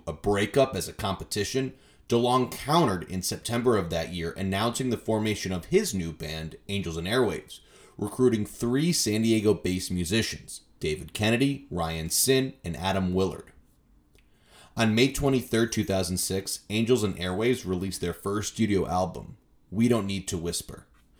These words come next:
The album peaked at number four on the Billboard Hot two hundred and went on to sell about eight hundred thousand copies worldwide. The band released four singles to support the album,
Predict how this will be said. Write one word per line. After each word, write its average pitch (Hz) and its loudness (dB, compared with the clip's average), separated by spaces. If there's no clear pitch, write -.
The 113 2
album 147 6
peaked 123 0
at - -4
number 101 0
four 101 0
on 98 -2
the 90 0
Billboard 87 -2
Hot 90 -4
two 90 -4
hundred 95 -2
and 95 -2
went 98 -2
on 107 -2
to 98 -4
sell 95 -2
about 82 -6
eight 101 -4
hundred 101 -4
thousand 85 -4
copies 82 -6
worldwide. 80 -6
The 110 0
band 123 4
released 117 4
four 110 0
singles 107 0
to - -6
support - 4
the 92 -6
album, - -16